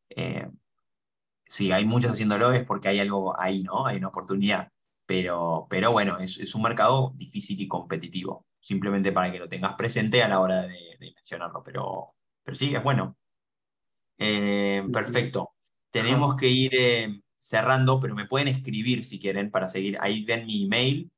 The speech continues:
Speaker 1: y ahí tienen el Q R de mi, de mi LinkedIn. Si me quieren seguir haciendo preguntas o consultas,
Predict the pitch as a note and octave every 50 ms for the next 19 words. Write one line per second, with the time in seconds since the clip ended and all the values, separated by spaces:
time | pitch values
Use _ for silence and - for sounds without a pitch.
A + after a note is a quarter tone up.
0 | _ _ _ _ - G2 G2+ G2+ A2 G#2+ B2+ A#2+ A#2+ A2+ G#2+ G2+ G2 F2+ - G2+
1 | G#2+ A2+ A#2+ B2+ A#2+ B2 A#2 G#2+ G2+ G2 F#2+ F#2+ F#2 - - F2+ F#2 F#2+ F#2+ G#2+
2 | B2+ C3+ C3 - E3 C3 A2 G#2 G2 F#2 - - _ _ _ _ _ - - -
3 | G2 G2 G2 - A#2 B2 A#2+ A#2+ A#2+ A2 A2 A2+ A2+ - A#2+ A2+ G2+ - G2 G2+
4 | A#2 C3+ D3+ D3+ C3+ C3+ B2 G#2 F#2+ G2 F#2+ - - C#3 C#3 - - C#3+ C#3 C3+
5 | - - _